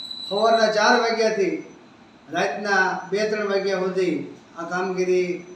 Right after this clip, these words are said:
દરેક શિક્ષકો અત્યારે કરી રહ્યા છે. અતિ ભારણ અને મતદારોની અસહકારને લીધે હવે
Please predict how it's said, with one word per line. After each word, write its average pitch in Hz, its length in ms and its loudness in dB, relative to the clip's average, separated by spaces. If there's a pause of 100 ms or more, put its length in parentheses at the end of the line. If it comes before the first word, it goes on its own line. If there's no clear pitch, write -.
(220)
દરેક 196 260 -2
શિક્ષકો 180 440 -6
અત્યારે 170 640 -6
કરી 202 280 0
રહ્યા 165 260 0
છે. 220 400 -8 (1000)
અતિ 233 300 -2
ભારણ 208 440 4 (400)
અને 190 340 0
મતદારોની 196 840 2
અસહકારને 190 840 -2
લીધે 208 540 2 (580)
હવે 190 520 0